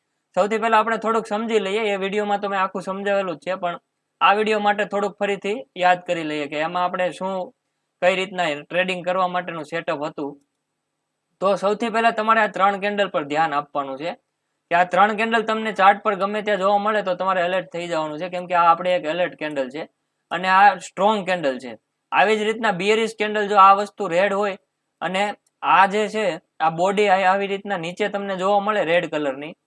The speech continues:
અથવા તો કોઈ પણ કલરની હોય, ગ્રીન કલરની હોય તો પણ, પણ ઉપર જો આવી કોઈ વીક હોય તો આ પણ એક, અ, અ, બિયરિશ રેડ કેન્ડલનું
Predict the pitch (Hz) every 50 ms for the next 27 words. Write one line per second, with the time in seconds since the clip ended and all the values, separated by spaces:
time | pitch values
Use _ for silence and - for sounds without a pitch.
0 | _ _ _ _ _ _ _ _ _ _ - 175 180 196 214 226 226 220 220 -
1 | 214 226 220 233 240 226 208 220 208 208 202 190 180 170 160 151 147 156 180 202
2 | 208 202 220 208 214 214 214 214 202 202 208 208 202 202 202 208 202 208 190 170
3 | 160 175 165 156 165 175 - - 208 190 185 202 196 196 202 196 190 208 196 180
4 | 175 185 208 202 202 202 208 190 147 143 - _ _ _ _ _ _ _ _ -
5 | 165 156 165 185 185 - 208 208 208 208 208 - 190 180 175 165 160 - - _
6 | _ _ 208 180 160 156 156 151 160 196 208 208 214 208 208 190 - - 170 165
7 | 180 196 190 180 190 196 196 190 196 185 180 175 170 156 151 147 147